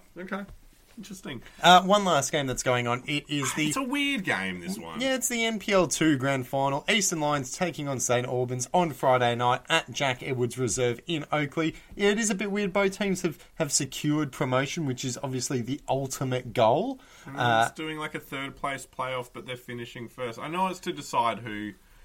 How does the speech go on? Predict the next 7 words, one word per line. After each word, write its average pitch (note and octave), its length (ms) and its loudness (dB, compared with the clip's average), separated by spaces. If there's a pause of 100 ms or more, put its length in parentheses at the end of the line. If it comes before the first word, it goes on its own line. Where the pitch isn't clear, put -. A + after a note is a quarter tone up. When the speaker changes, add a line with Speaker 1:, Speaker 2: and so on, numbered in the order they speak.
(160)
Speaker 2:
Is C3+ 200 -4
technically C#3+ 260 0
Speaker 1:
is C3+ 80 -4
the C#3 140 2
grand A2 440 0
finalist G2+ 760 -6
of F#2+ 240 -12